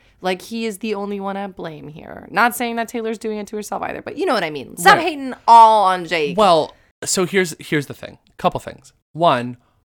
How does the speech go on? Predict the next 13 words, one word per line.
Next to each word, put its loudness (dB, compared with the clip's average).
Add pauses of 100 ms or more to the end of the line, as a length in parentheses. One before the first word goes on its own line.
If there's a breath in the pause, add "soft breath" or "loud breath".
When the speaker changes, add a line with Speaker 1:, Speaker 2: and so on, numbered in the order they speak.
(400)
Speaker 2:
personally, -4
I -8
can -10
only -10
speak -12
for -14
myself, -12 (140)
not -10
Taylor -12
Nation -12
as -14
a -14
whole. -16